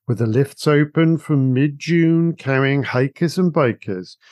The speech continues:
you certainly don't need to be advanced to enjoy the two hundred and fifty kilometers of hiking trails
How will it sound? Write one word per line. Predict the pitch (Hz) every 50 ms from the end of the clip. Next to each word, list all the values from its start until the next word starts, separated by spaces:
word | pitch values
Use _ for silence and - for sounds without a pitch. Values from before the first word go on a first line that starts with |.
| - _ _ _
you | - 123 120
certainly | 113 - - - 147 147 147 147 - 196 196
don't | 190 147 180 175 175 185 - -
need | - 165 165 180 185 185 - -
to | 202 180
be | 202 202 202
advanced | 196 160 170 170 123 92 85 82 76 - - - - _ _ _ _ _ _ _ -
to | - 131
enjoy | 123 123 120 104 110 123 113 107 107
the | 104 104
two | - - - 117 110 101
hundred | 113 127 127 131 160 160
and | 175 151
fifty | - 180 - - 202
kilometers | - - 185 196 190 175 147 147 143 139 - 151 147 131 - - _ _ _ _
of | - 113 98 -
hiking | - 120 160 180 - - 131 113
trails | 104 - 110 107 98 95 95 98 - -